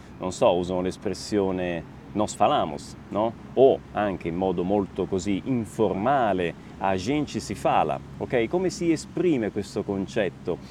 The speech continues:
in italiano? Attenzione, perché molti, eh, studenti sbagliano, traducono letteralmente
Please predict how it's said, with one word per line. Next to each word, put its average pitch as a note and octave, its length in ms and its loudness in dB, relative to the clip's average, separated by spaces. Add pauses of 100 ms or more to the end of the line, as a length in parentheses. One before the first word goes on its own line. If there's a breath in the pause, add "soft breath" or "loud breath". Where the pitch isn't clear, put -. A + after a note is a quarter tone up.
(140 loud breath)
in G2 120 0
italiano? F2+ 540 0 (520 loud breath)
Attenzione, G#3+ 520 2
perché A2+ 260 0
molti, E3 560 2 (120)
eh, A2 100 0
studenti E3 460 -2
sbagliano, D#3+ 600 2
traducono B2+ 520 0
letteralmente B2+ 1300 0